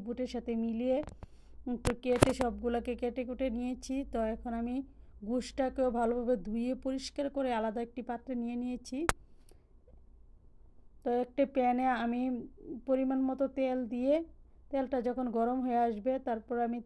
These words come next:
তেজপাতা, দুইটা তেজপাতা ছিঁড়ে দিয়ে দেব, এলাচ,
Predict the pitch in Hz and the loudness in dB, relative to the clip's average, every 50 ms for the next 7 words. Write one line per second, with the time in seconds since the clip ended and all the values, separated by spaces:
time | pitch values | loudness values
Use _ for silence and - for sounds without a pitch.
0 | - 262 247 254 254 - - - - 262 247 247 262 247 226 - 262 254 269 240 | -2 -2 -2 -2 -2 -6 -8 -4 -2 -2 0 0 0 0 0 0 -2 -2 -2 -2
1 | 254 254 254 254 - 277 - 277 262 262 - 254 240 247 247 208 240 247 254 240 | 0 -2 -4 -4 -4 -4 -2 0 -2 -2 -2 -4 -2 -2 -2 -2 0 0 0 0
2 | 214 247 247 - 254 262 277 302 - - - - - - - - - - - 247 | 0 0 0 0 0 0 0 -2 -4 -8 -20 -20 -20 -20 -20 -20 -14 -6 0 4
3 | 240 240 240 240 247 254 254 | 6 6 6 6 6 4 4